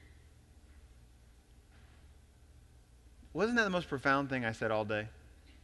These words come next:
You're like, "Man, this preacher is smart. Where in the world did this guy come from?" You're in a church. How many of you knew that?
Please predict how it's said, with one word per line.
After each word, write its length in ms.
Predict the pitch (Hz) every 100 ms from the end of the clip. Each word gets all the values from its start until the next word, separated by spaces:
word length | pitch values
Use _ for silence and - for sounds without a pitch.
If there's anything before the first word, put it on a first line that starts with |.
| - - - - - - - -
You're 180 | 147 143
like, 240 | 113 113 -
"Man, 220 | 127 120
this 120 | 139 -
preacher 400 | - 147 127 90
is 120 | -
smart. 540 | - 139 147 123 -
Where 320 | 123 165 190
in 180 | 196 131
the 80 | 120
world 340 | 123 147 160
did 100 | 139
this 140 | 123 135
guy 160 | 131
come 240 | 127 156 160
from?" 200 | 110 92 - -
You're 120 | 170 226
in 60 |
a 60 | 220
church. 380 | - 220 117 165
How 120 | 185
many 140 | 196
of 80 | 185
you 80 | 185
knew 120 | 190
that? 260 | 151 104